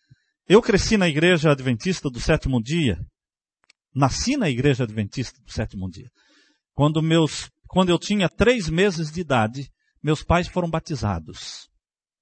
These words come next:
Quando eu tinha três meses de idade. Portanto,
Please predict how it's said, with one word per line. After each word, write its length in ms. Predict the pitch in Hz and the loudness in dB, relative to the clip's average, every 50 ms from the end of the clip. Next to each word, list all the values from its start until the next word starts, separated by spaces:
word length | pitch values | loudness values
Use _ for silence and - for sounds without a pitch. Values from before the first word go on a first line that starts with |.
| _ _ _ | _ _ _
Quando 140 | 127 117 117 | -2 -2 -2
eu 80 | 113 | -2
tinha 240 | - - 127 123 113 | -4 -2 -2 -2 -2
três 320 | - - 185 208 196 147 | 0 -2 -2 -2 -2 -2
meses 320 | 143 143 143 123 120 113 107 | -2 -4 -2 -2 -4 -6 -8
de 80 | 113 | -8
idade. 540 | 120 98 95 85 78 73 - - - - _ _ _ _ _ _ _ _ _ _ _ _ _ _ _ _ _ _ _ _ _ _ _ | -8 -6 -6 -8 -8 -10 -14 -20 -20 -20 _ _ _ _ _ _ _ _ _ _ _ _ _ _ _ _ _ _ _ _ _ _ _
Portanto, 560 | 127 120 117 - - 175 190 - - 185 156 | -2 -2 0 2 2 2 2 2 -2 -4 -6